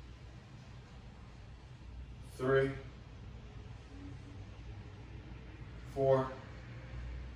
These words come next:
And five. Inhale up. And exhale down. So now we're gonna do butterflies or Baddha Konasana.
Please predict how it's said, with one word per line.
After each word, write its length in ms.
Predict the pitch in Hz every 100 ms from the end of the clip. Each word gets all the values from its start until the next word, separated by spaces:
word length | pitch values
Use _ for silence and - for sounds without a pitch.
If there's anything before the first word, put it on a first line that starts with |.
| - - - - - - -
And 340 | 131 139 123 - - -
five. 320 | 107 - - - - - - - - -
Inhale 480 | 113 113 113 104 127
up. 280 | 156 - - - - - - - - - - - - - - - - - -
And 300 | 120 120 120
exhale 500 | 117 117 123 131 -
down. 120 | - - - - - - - - - - - - - - -
So 160 | - 110
now 220 | 113 117
we're 100 | 123
gonna 220 | 120 113
do 200 | 113 120 117 - - - - - - -
butterflies 800 | 123 127 - 104 - - - - - - -
or 380 | 110 101 101 - - - - -
Baddha 300 | 110 110 110
Konasana. 580 | 113 98 98 - 90